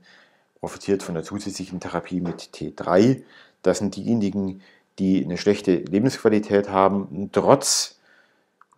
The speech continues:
scheinbar hinreichender Substitution mit T vier.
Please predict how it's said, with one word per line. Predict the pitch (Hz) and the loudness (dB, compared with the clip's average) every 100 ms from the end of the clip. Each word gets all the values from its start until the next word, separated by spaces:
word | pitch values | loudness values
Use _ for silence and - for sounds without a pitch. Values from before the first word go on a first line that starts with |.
| _ | _
scheinbar | - 104 113 139 120 110 | 2 8 10 10 10 10
hinreichender | 107 131 113 104 104 104 101 | 8 2 6 6 6 0 -2
Substitution | 104 - - 101 - 98 95 92 | -4 -10 -10 -10 -8 -6 -4 -6
mit | 92 - - | -8 -12 -12
T | 92 | -10
vier. | 87 92 80 69 | -6 -4 -4 -6